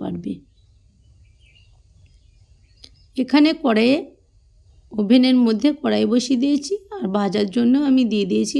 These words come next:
রান্নার রেগুলার তেল। তেলটা যখন দেখবে যে গরম হয়ে গেছে, তখন বিস্কিটগুলো একে একে দিয়ে দিতে হবে।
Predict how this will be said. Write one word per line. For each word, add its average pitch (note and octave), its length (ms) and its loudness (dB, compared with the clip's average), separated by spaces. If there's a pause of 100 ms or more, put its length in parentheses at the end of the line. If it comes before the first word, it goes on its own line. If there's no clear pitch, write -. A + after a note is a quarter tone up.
রান্নার G3 380 -4
রেগুলার F#3 400 -4 (120)
তেল। F#3+ 180 -8 (1040)
তেলটা C4+ 300 2 (120)
যখন A#3+ 280 0 (140)
দেখবে B3 360 -2
যে D#4 80 -2 (1000)
গরম G#3 300 0
হয়ে A3+ 200 0
গেছে, A#3 260 -6 (440)
তখন B3 240 -4 (140)
বিস্কিটগুলো G#3 580 -4 (140)
একে G3+ 240 -6
একে C#4 160 -4 (120)
দিয়ে F3+ 220 0
দিতে F#3+ 280 -6
হবে। E3+ 260 -6